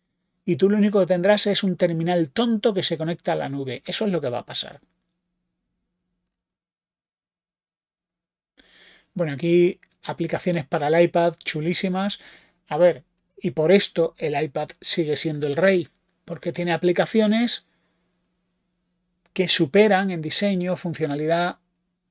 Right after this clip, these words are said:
a Android. Y porque Apple tiene iPad O S, mientras que Android tiene, hay algo parecido para las tablets.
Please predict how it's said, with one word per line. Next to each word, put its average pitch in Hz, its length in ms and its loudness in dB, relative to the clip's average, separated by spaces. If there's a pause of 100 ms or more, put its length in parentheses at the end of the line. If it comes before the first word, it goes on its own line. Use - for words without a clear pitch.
a 139 200 -6
Android. 131 380 -10 (1600)
Y 170 100 -2
porque 143 440 -4 (120)
Apple 180 480 6 (420)
tiene 180 360 2
iPad 175 220 4
O 180 100 10
S, 156 420 2 (1300)
mientras 160 420 -2
que 165 300 2 (120)
Android 185 380 2
tiene, 180 440 0 (320)
hay 247 300 -4
algo 226 300 2
parecido 202 680 4 (440)
para 156 140 0
las - 160 -8
tablets. 127 440 -4